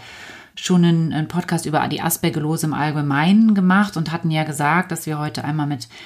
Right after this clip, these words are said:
Helmut Salzer, der sich sehr gut damit, mit der chronisch-pulmonalen Aspergillose auskennt, einmal da genauer drauf eingehen möchten. Und, ähm, genau,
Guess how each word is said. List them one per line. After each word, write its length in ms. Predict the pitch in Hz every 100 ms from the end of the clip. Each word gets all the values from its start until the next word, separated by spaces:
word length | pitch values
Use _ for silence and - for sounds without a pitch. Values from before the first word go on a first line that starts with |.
| -
Helmut 300 | - 170 156
Salzer, 460 | 156 175 220 214 180
der 260 | 156 156 147
sich 240 | 147 143
sehr 200 | 156 175
gut 160 | 170 170
damit, 380 | 160 147 -
mit 140 | 160 151
der 80 | 143
chronisch-pulmonalen 720 | - 170 170 - 165 156 147
Aspergillose 600 | 147 151 139 160 202 156
auskennt, 400 | 156 160 165 156
einmal 260 | 156 147 143 - - - - _
da 140 | 160 160
genauer 480 | 160 151 160 175
drauf 440 | 156 147 143 120 - _ - _
eingehen 640 | - 139 143 143 147 143
möchten. 840 | 131 131 - - - 135 135 139 -
Und, 340 | 147 156 160 156
ähm, 540 | 156 156 160 156 143 -
genau, 440 | 165 160 160 156